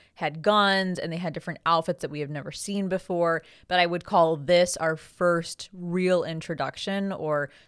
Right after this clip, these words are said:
soft introduction to Marley. And of course, Grisha mo-, Grisha's mother tells him he must never leave the walls.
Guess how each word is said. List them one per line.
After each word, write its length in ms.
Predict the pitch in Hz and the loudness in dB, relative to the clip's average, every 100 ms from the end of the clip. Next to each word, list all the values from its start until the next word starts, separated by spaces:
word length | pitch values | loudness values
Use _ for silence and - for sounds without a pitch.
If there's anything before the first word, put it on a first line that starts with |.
| - | -10
soft 340 | - 156 151 | 0 0 0
introduction 840 | 160 165 160 151 143 - 151 143 143 | -6 -6 -2 -2 -2 -6 -8 -8 -10
to 560 | - 185 156 147 143 | -10 -8 -6 -6 -6
Marley. 720 | - 143 135 131 - - 147 160 _ _ | -10 -6 -2 -2 -4 -6 -10 -12 _ _
And 120 | - | -8
of 80 | 165 | -8
course, 280 | - 170 - | -2 -2 -2
Grisha 280 | 170 165 175 | -6 -4 -2
mo-, 320 | 165 180 175 - | 4 6 6 0
Grisha's 400 | 175 185 190 160 | -4 -4 -4 -4
mother 460 | 170 196 208 175 170 | -2 2 4 4 2
tells 400 | - 180 185 - | 0 0 0 -2
him 180 | 170 | -6
he 140 | 165 165 | -6 -6
must 240 | 156 - | -6 -6
never 360 | 160 151 143 147 | -8 -8 -6 -8
leave 440 | 139 139 135 135 | -8 -10 -12 -8
the 100 | - | -8
walls. 580 | 139 139 135 - - - | -2 -2 -2 -2 -8 -10